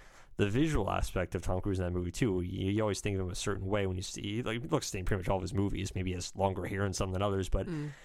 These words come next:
Speaker 1: in Collateral, like, he dyed his hair, was it gray?
Speaker 2: Yeah.
Speaker 1: Like a grayish, uh, and, and I think he might, did he have a, like, a goatee in that
Speaker 2: I
Speaker 1: one as
Speaker 2: think
Speaker 1: well?
Speaker 2: so.
Speaker 1: He has kind of facial
Speaker 2: I'm,
Speaker 1: hair
Speaker 2: that's what
Speaker 1: going
Speaker 2: I'm
Speaker 1: on,
Speaker 2: seeing in my,
Speaker 1: which he doesn't even have
Speaker 2: in my
Speaker 1: either,
Speaker 2: head.
Speaker 1: right? He doesn't even have facial hair, so
Speaker 2: Yeah.
Speaker 1: it was another totally different look for him. And, uh,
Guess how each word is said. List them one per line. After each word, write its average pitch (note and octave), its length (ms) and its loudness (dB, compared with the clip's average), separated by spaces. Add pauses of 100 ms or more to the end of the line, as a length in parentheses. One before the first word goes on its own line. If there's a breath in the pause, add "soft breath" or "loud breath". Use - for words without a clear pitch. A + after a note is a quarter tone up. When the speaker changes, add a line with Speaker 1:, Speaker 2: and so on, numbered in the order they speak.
(100)
Speaker 1:
in G#2 80 -4
Collateral, A2 360 2
like, F2+ 140 0
he F#2 160 -6 (140)
dyed G2 180 -4
his F#2 120 -4
hair, F#2+ 180 -4
was F#2 140 -4
it - 80 -10
gray? G2+ 420 0
Speaker 2:
Yeah. F3 120 -4
Speaker 1:
Like G#2 80 -6
a G#2 40 -10
grayish, G2 640 -6 (520 loud breath)
uh, E2+ 420 -2
and, F2 200 -4
and F2+ 200 -4
I - 20 -2
think A2 140 0
he A#2 80 -2
might, G2 180 -2
did C3+ 140 -6
he G#3+ 80 -4
have B3+ 160 -6
a, A#3 80 -8 (260)
like, C#3 140 -4
a C3 40 -10 (160)
goatee D#3 460 -4
in D#3 80 -6
that D#3+ 100 -8
Speaker 2:
I F#3 100 0
Speaker 1:
one G3+ 80 2
as D3+ 60 -6
Speaker 2:
think A3+ 200 2
Speaker 1:
well? - 140 -4
Speaker 2:
so. E4+ 240 2
Speaker 1:
He G#4+ 60 2
has B4 120 0
kind B2+ 160 0
of G2 80 -2
facial - 240 0
Speaker 2:
I'm, - 60 0
Speaker 1:
hair G#2+ 100 2
Speaker 2:
that's G2 100 0
what G#2 80 2
Speaker 1:
going G2 120 0
Speaker 2:
I'm - 80 -2
Speaker 1:
on, - 100 -4
Speaker 2:
seeing F#3 180 0
in E3+ 80 -2
my, D#3 140 -2
Speaker 1:
which G3 140 2
he B2+ 40 2
doesn't G2+ 180 2
even F#2+ 120 2
have F#2+ 160 2
Speaker 2:
in G#2+ 80 2
my G#2 60 0
Speaker 1:
either, - 80 -2
Speaker 2:
head. - 80 -2
Speaker 1:
right? - 80 0
He A2 60 0
doesn't G#2 120 2
even G2 100 2
have - 100 -4
facial - 300 -2
hair, - 160 -6
so - 300 -6
Speaker 2:
Yeah. C3+ 100 -8 (320 loud breath)
Speaker 1:
it - 60 2
was A#2+ 80 6
another E3+ 160 4
totally D#3 220 4
different G2 180 0
look - 100 0
for - 220 -4
him. - 120 -8 (460 loud breath)
And, F2+ 380 0
uh, F2 220 -4